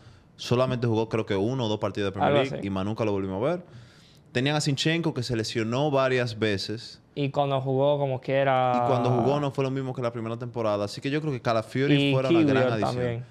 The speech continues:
Speaker 1: Y Kiwior, que es un buen jugador, un jugador joven.
Speaker 2: Todavía
Speaker 1: Pero le
Speaker 2: le falta
Speaker 1: falta,
Speaker 2: calle.
Speaker 1: le falta calle. Así que yo creo que cien por ciento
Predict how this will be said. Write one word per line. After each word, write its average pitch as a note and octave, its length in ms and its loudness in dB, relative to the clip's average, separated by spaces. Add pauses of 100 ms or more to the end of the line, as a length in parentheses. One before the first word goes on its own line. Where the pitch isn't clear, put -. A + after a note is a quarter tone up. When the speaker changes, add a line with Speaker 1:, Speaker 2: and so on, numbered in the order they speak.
(280)
Speaker 1:
Y B2 100 -6
Kiwior, E3 560 2
que C#3 120 0
es C#3 40 2
un D3 220 -2
buen D#3+ 200 0
jugador, E3+ 380 2
un D#3+ 80 0
jugador C#3+ 300 2
joven. E3+ 480 0 (400)
Speaker 2:
Todavía C3+ 760 4
Speaker 1:
Pero B2+ 180 4
le B2+ 140 4
Speaker 2:
le C3 60 0
falta B2+ 80 4
Speaker 1:
falta, D#3 240 2
Speaker 2:
calle. A#2+ 360 0
Speaker 1:
le F#2+ 80 -4
falta A2 300 -2
calle. - 380 -6
Así A2+ 240 -8
que C3 240 -4
yo C#3 260 -2
creo D3+ 380 0
que B2+ 100 -4
cien C#3+ 220 -4
por C3+ 160 -4
ciento C#3+ 520 -6